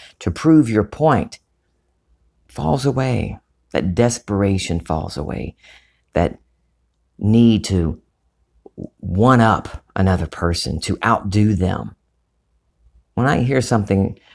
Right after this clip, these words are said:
really great happen for another, I used to respond with jealousy, like, "Ah, dang it. How are they getting so much attention?" But when I was responding to others with a little, with jealousy or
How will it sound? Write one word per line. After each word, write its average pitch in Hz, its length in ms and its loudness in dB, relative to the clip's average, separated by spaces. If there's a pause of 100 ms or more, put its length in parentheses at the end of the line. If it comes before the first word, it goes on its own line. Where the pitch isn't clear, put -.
(120)
really 123 360 2
great 98 380 0
happen 92 420 -2
for 90 240 -4
another, 92 480 -2 (1120)
I - 220 -2
used 175 300 -2
to 262 60 -4
respond 98 500 0
with 95 100 0
jealousy, 85 680 -4
like, - 220 -10
"Ah, 92 380 -6
dang 123 240 -2
it. - 280 -6 (1200)
How 127 160 -6
are 131 80 -4
they 135 100 0
getting 95 280 0
so 90 160 -4
much 85 180 -2
attention?" 82 540 -8 (1000)
But - 120 2
when 110 100 4
I 107 60 4
was 92 160 2
responding 117 560 0
to 98 220 2
others 92 400 0 (320)
with - 160 -2
a 110 40 2
little, 98 240 0
with 95 160 -2
jealousy 98 680 0
or - 260 -6